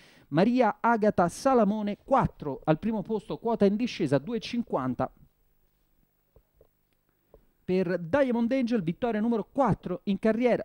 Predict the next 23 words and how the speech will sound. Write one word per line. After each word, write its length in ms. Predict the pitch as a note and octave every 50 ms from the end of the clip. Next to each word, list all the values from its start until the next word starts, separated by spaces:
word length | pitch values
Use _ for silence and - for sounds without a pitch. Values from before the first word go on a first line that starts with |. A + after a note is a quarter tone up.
| -
Si 120 | - - -
tratta 240 | - F#3+ F#3 - G3
di 60 | F#3+
un 60 | E3
figlio 160 | - B3 G#3
di 100 | G3 F3+
Cracksman, 600 | - - A#3+ A3+ - - - A3+ A3+ A3 A3 A3+ - _ _ _ -
coast 240 | - - D4 B3 -
to 120 | - B3 G3
coast 300 | - C4+ B3 G#3+ - G#3+
servito 680 | F#3 - - C#4 C4 G#3+ G3+ A#3 A#3+ A3 - - G3 -
senza 840 | - - - - B3 B3 A#3 - - - G#3+ G3+ G3 F#3 E3+ D#3+ D#3
mai 240 | - - - B3 A3+
guardarsi 480 | F3+ G#3 G#3 G3 A3+ A3+ G#3 - - A3+
alle 160 | A#3 A#3+ B3
spalle, 480 | - - - F3 B2+ A#2 G#2 G#2+ - _ _ _ _ _ _ _ _ _ _ _ _ _ _ _ _ _ _ _ _ _ _ _ _ _ _
steady 460 | _ - - - - B3+ A3+ G3+ G3
pace 420 | - - A#3 A#3 A#3 A3 - - _
e 120 | - F#3
poi 420 | - - - A3 G#3 F#3 E3+ F3 - _ - _ - _ _ _ _ _ _ _ _ _ _ -
in 120 | - E3+
continuo 500 | - - G#3 G3 - - B3 A#3 G#3+ G3
allungo 720 | F#3+ G3 G#3+ A3 C4+ B3+ G#3 E3+ D3 B2+ C3+ B2+ A#2+ G#2+ -